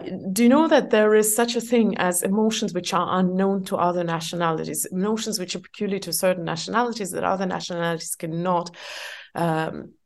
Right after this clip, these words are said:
cannot experience? Like in, uh, in Japanese, there's the, uh, emotion of losing face. We kind of can cognitively understand what it means,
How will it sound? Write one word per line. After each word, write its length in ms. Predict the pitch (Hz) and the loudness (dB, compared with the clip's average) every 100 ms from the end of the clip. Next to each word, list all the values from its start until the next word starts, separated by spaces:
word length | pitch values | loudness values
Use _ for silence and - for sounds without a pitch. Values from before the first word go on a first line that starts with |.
| _ | _
cannot 320 | 202 196 185 | 0 2 0
experience? 600 | 185 - 277 180 160 165 - - - | -4 0 0 0 -2 -6 -10 -14 0
Like 240 | 180 175 175 | 2 2 0
in, 280 | 185 180 185 | 0 2 4
uh, 580 | 180 180 175 180 175 160 | 4 6 6 6 6 4
in 160 | 196 190 | 2 4
Japanese, 520 | 214 208 220 262 190 | 2 2 2 2 4
there's 300 | 190 185 185 | 4 4 4
the, 120 | 185 | 4
uh, 460 | 180 170 170 180 - 190 | 6 4 2 -2 -2 0
emotion 420 | 185 202 196 202 | 2 2 0 0
of 80 | 170 | 0
losing 320 | 180 190 170 165 | 0 0 0 -2
face. 360 | - 220 - | 0 0 0
We 200 | 190 214 - | -4 -6 -8
kind 420 | - 262 269 277 254 | -4 0 0 2 0
of 140 | - _ _ - | -2 _ _ -2
can 180 | 196 | -2
cognitively 800 | 185 226 220 220 214 165 160 - - _ - | 0 0 2 0 -2 -6 -10 -12 -20 _ -2
understand 480 | 175 185 - 202 185 | -2 -2 -2 -2 0
what 140 | 160 | -2
it 160 | 165 247 | -2 -2
means, 540 | 262 80 180 - | -2 -2 -6 -8